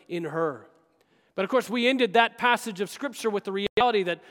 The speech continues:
Mary left, and it was really time for Elizabeth to give birth. And by the time we get to this place, she has given birth. Zechariah was still mute at the time, but in following the angel's instructions to him,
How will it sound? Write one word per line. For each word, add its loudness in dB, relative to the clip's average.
Mary 6
left, 2
and -2
it -4
was -8
really 0
time -2
for -6
Elizabeth -4
to -10
give -8
birth. -2
And -16
by -4
the -12
time -4
we -2
get -6
to -10
this -4
place, -4
she -2
has 0
given -2
birth. -2
Zechariah 4
was 0
still 2
mute -2
at -4
the -6
time, 2
but 0
in 0
following 2
the 2
angel's -2
instructions -4
to -6
him, 0